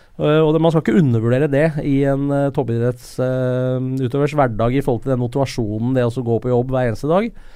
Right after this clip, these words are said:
Og så er spørsmålet om den da klarer å skru om den bryteren, eh, plutselig nå etter å ha tapt i går. Eh, og så skal de ut til Asker, eh, i morgen og,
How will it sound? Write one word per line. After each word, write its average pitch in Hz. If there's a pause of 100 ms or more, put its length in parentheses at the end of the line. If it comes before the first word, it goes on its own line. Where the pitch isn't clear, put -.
(260)
Og 151
så 170
er 165
spørsmålet 123
om 131
den 143
da 131
klarer 120
å -
skru 117
om 120
den 117
bryteren, 123
eh, 123
plutselig 123
nå 117 (340)
etter 123
å 127
ha 127
tapt -
i 143
går. 202 (400)
Eh, 135
og 139
så 131
skal 127
de 127
ut 123
til 131
Asker, 110
eh, 120
i 131
morgen 110
og, 120